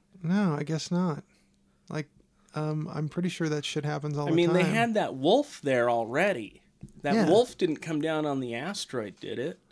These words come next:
Speaker 1: Maybe.
Speaker 2: And how many asteroids were there? It seemed to just keep growing.
Speaker 1: Yeah. Yeah, that was
Speaker 2: And
Speaker 1: like
Speaker 2: they were poorly animated too.
Speaker 1: Yeah, it was like fireworks show.
Speaker 2: You couldn't, you couldn't sculpt something or carve something out of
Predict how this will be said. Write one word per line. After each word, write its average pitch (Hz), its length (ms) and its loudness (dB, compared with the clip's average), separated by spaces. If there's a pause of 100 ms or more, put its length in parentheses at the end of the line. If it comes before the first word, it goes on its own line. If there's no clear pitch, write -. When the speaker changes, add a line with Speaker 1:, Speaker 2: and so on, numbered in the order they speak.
(480)
Speaker 1:
Maybe. 170 280 2
Speaker 2:
And 220 80 2
how - 80 4
many 349 240 4
asteroids 349 600 0
were 269 200 -2
there? 226 220 2
It 139 120 -2
seemed 233 280 -6
to 220 80 -10
just 208 300 -6 (160)
keep - 280 -10 (600)
growing. 151 640 -2 (380)
Speaker 1:
Yeah. 202 500 0 (440)
Yeah, 190 280 -2
that 170 120 -6
was 175 140 -4
Speaker 2:
And 196 80 2
Speaker 1:
like 175 80 0
Speaker 2:
they 214 80 -4
were 147 220 -4 (180)
poorly 127 440 -6
animated 135 600 -8
too. 175 440 -10 (200)
Speaker 1:
Yeah, 185 220 -4
it - 60 -8
was 147 100 -14
like 151 160 -10
fireworks - 640 -6
show. - 160 -6
Speaker 2:
You 160 120 2
couldn't, 185 460 -2 (280)
you 151 180 -4
couldn't 170 480 -6
sculpt - 640 -4
something 107 720 -10
or 110 100 -10
carve 123 400 -8
something 117 420 -12
out 110 140 -12
of 95 140 -16